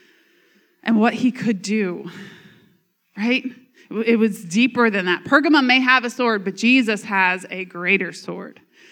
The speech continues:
And I think he's also saying here he's not afraid to use it.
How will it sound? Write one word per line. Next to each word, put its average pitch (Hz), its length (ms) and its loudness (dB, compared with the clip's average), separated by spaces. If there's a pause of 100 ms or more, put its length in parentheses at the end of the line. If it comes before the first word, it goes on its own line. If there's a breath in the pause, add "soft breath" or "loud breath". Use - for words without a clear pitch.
(180 loud breath)
And 226 100 2
I 262 60 0
think 311 160 0
he's 320 180 0
also 269 280 0
saying 254 260 2
here 269 180 4
he's 254 220 -2
not 226 220 0
afraid 226 440 -6
to 254 100 -6
use 226 280 -8
it. - 340 -14